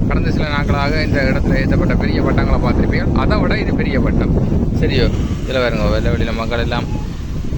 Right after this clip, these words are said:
இதான் வெள்ளை வெளி பருத்தித்துறை ரோட். இன்றைக்கு நல்லா இருக்கு கிளைமேட் எல்லாம். இன்றைக்கு கிளைமேட் நல்லா, நல்லா இருக்குது. பாத்தீங்கன்னா, இங்க பாருங்க, பட்டம் ஏத்த போன தயார் நிலையில நிக்குது. சரியோ? போய் பார்ப்போம், கிட்ட போய்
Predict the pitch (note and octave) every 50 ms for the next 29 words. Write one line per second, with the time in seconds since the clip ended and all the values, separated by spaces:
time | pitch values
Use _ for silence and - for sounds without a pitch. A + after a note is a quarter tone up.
0 | - - - - - - - - - - - - - - - - - - - -
1 | - - - - - - - - - - - D3 - A#2+ A#2 G#2+ G#2+ A2 A2 A#2+
2 | A#2+ A#2 A2+ A#2 A2 - - A2+ A2 A2 - - A2+ G#2 G#2 G#2 G2+ - G2+ F#2+
3 | - - - - - - - - - - - - - - - - - - - -
4 | - - - - - G#2+ G#2+ C3+ C3+ C3 A#2 A#2 C3 D3 D#3 D3 B2+ G#2+ G2+ F2+
5 | F#2 - - A2 A2 G#2 G2 F#2 E2+ - G2 G2 F#2+ - - - - - - -
6 | - - - - - - - - - - - G#2+ A2 G#2+ - C#3 C#3+ D3+ D3+ D3+
7 | C3 B2+ B2 A#2+ B2 - - A#2 A#2 A2 A#2+ C3 B2 A2+ A2 G2 G2 G#2+ C#3 E3+
8 | F3 - - - - - - - - - - A2+ A2+ A#2 A2 A2 B2 B2+ B2 A#2
9 | A2+ G2+ G2+ F#2+ G2 - - - G#2+ - - A#2+ A2 G#2+ - - - - - -
10 | - - - - - - - - - - - - - - - - - - - -
11 | - - B2 A#2 A#2+ A2+ A2+ G#2+ G#2 G#2 G2+ - - - - - - A#2+ B2+ C3+
12 | C#3+ C#3+ C#3+ C3+ B2+ A#2+ A#2+ A#2+ B2 B2+ A#2+ A2+ G2+ F#2+ G2+ F#2+ - - - C3
13 | C3+ C3+ C3+ C3 - - - - - - - - A#2+ A#2 G#2+ - A#2 A2+ G2+ G2+
14 | F#2+ - A#2 C3+ B2+ A#2+ A2